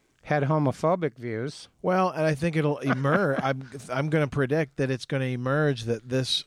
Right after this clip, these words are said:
Speaker 2: whole outburst is as much psychosexual, <laughs> maybe more so,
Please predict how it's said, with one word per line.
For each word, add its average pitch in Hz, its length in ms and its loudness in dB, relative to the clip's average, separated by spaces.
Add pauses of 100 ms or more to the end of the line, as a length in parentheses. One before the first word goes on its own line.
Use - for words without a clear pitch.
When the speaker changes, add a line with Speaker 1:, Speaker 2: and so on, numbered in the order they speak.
Speaker 2:
whole 135 500 2 (340)
outburst 131 760 -4 (120)
is 127 560 0 (760)
as 127 200 -2
much 139 280 -2
psychosexual, 143 1300 -2 (240)
<laughs> - 260 -20
maybe 135 240 0
more 151 360 0
so, 117 420 -2